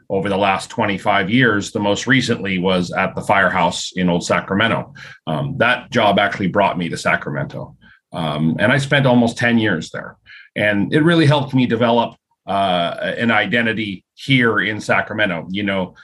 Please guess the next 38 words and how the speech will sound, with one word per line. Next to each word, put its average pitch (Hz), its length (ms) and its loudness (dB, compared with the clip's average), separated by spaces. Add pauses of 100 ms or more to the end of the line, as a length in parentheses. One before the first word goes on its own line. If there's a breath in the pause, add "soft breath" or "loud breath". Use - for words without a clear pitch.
(160 loud breath)
uh, 73 220 -2
chefs - 640 -2 (280)
who 123 140 2
move 127 400 4
to 113 80 -12
new 113 180 -2
towns 123 540 0
have 113 200 -2
to 117 100 -10
create 101 340 -4
a 85 40 -10
following. 82 540 0
You 87 120 -14
have 98 220 -4
to 92 100 -14
create, 101 560 -2 (420)
uh, 90 240 2
a, 95 60 0
a, 98 420 2
an 101 80 0
identity 101 640 0
for 101 300 -2
yourself 117 640 0
and 104 120 -2
your 95 120 -2
cuisine. 107 580 2 (420 loud breath)
And, 151 300 4
and 151 160 4
you 143 80 4
have 147 220 2
to 139 80 0
learn 127 720 2 (200)
the 123 140 -4
cuisine 123 480 2
of 104 140 2
wherever 110 500 2
you're 98 200 -6
cooking. - 360 -2